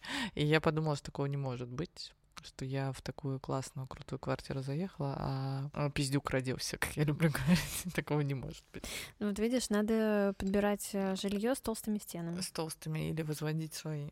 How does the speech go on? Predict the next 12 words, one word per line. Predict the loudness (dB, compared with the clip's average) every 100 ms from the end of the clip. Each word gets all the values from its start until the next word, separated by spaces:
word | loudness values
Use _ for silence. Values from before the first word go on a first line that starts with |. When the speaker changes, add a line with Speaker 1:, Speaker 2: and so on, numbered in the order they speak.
| -8
Speaker 1:
Слушай, | 0 2 4 2
ну, | 6 6 6
на | 4 4
самом | 4 4
деле | 4 4
круто, | 4 2 6 6 6 4
э, | 2 2 4 4 4 4 4 2
когда | 2
люди | 2 2 2
находят, | 2 2 0 2
да, | 2
вот, | 2